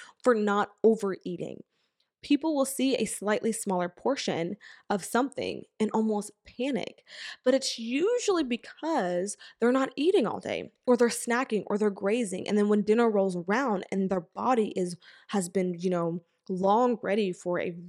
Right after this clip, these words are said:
real meal, they're starving. So they have this large portion.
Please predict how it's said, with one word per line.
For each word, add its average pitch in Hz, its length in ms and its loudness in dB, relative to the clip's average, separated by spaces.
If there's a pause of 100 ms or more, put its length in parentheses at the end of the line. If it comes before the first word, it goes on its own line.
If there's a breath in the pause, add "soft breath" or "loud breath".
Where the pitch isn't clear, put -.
real 190 460 2
meal, 196 640 0 (280 loud breath)
they're 208 120 0
starving. 220 600 -2
So 202 120 -2
they 185 120 -6
have 202 380 -4
this 208 180 -2
large 190 640 0
portion. - 460 -4